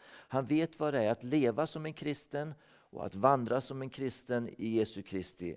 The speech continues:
efterföljd. Och det är det han kallar för hård träning. Eller den goda kampen. Och så beskriver han då lite närmare vad det innebär.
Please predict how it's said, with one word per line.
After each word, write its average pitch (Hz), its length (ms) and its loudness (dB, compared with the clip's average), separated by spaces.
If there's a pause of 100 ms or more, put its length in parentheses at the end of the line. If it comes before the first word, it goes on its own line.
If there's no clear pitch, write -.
efterföljd. - 720 -8 (300)
Och - 300 -14
det 104 80 0
är 107 40 2
det 110 80 4
han 110 140 2
kallar 90 340 2
för 85 400 -4 (260)
hård 98 380 0
träning. 95 520 -4 (1800)
Eller 104 280 2
den 101 180 -2
goda 87 280 -2
kampen. - 420 -8 (600)
Och 117 140 -6
så 151 120 2
beskriver 135 680 4
han 123 100 6
då 107 160 8
lite 110 220 0
närmare 101 360 6
vad 98 160 6
det 104 80 6
innebär. 95 580 0